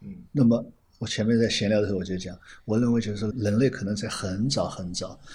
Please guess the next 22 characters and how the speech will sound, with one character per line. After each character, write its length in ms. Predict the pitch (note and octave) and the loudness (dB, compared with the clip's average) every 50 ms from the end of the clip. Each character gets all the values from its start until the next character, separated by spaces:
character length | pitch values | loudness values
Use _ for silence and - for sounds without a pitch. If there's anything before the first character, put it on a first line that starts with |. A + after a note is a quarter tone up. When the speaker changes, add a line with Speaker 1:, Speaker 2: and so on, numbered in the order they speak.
| - - | -14 -8
Speaker 2:
我 140 | - - G2+ | -4 0 2
们 220 | G#2 B2 C#3 D#3 | 4 6 6 6
认 160 | D#3 D3 B2+ A2+ | 6 6 4 4
为 100 | A2 A2 | 4 2
还 220 | - - F#2+ F#2 | 0 -4 -6 -6
很 300 | - - - F#2+ F#2 F#2 | -6 -6 -4 -4 -2 -2
原 320 | F#2 F#2 E2+ E2 E2+ G#2 | -2 -4 -4 -2 0 2
始 180 | A#2+ - - G#2 | 2 2 2 2
的 80 | F2 E2 | -2 -4
时 160 | - - F#2 | -4 -6 -6
候， 160 | - - G2+ | -8 -10 -10
就 220 | - - - A#2 | -4 -2 -2 0
已 100 | G2+ F#2 | 0 -2
经 180 | F2+ - G2+ G2 | -4 -6 -6 -6
是 240 | G2 - - F2+ F2+ - - - _ _ _ _ | -6 -6 -8 -8 -10 -12 -16 -20 _ _ _ _
非 260 | - - - D3+ C#3+ C3+ | -20 2 6 8 8 8
常 240 | - - G#2 F#2+ | 6 4 -2 -2
细 280 | F#2 - - - - A2+ | 0 0 0 0 0 -2
化 200 | - - G#2+ F2 | -2 -2 -4 -6
的 80 | E2 - | -6 -8
分 240 | - - G2 F#2 F2 | -10 -10 -10 -10 -10
工。 200 | - F#2+ F2 | -12 -14 -16